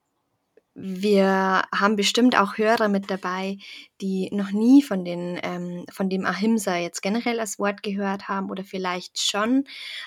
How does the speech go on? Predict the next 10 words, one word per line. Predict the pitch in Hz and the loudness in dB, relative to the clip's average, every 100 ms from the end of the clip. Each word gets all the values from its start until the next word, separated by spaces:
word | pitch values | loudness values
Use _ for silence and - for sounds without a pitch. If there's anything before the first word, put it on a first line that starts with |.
| - | -4
aber | 190 190 | -2 -2
wo | 202 | -2
der | 196 | -2
Zusammenhang | 196 196 202 240 262 247 233 | -4 -4 0 2 2 0 -4
vielleicht | - 208 208 - | -4 -4 -6 -6
ein | 196 | -8
bisschen | 196 226 - 196 196 | -6 -8 -8 -4 -4
schwer | 190 190 190 | -4 -4 -6
herstellbar | 196 190 - 247 240 247 | -4 -6 -4 -6 -6 -6
ist. | 285 - | -6 -6